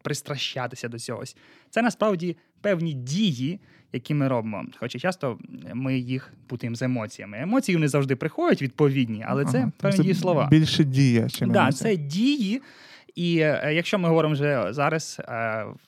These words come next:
Speaker 1: то ці дії, вони якраз і є отими, е, будівельними інструментами або
Speaker 2: Мгм.
Speaker 1: будівельними, е, е, будівельними матеріалами, які будують відносини між людьми.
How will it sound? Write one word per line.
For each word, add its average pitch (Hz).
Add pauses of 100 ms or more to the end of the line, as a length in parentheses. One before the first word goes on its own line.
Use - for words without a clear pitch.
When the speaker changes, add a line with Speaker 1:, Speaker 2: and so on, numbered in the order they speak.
(200)
Speaker 1:
то 147 (120)
ці 214
дії, 180
вони 147 (380)
якраз 165
і 160
є 170
отими, 151 (420)
е, 135
будівельними 139
інструментами 127
або 110
Speaker 2:
Мгм. 151
Speaker 1:
будівельними, 120
е, 123 (280)
е, 135 (100)
будівельними 147
матеріалами, 139
які 131
будують 160
відносини 160
між 156
людьми. 147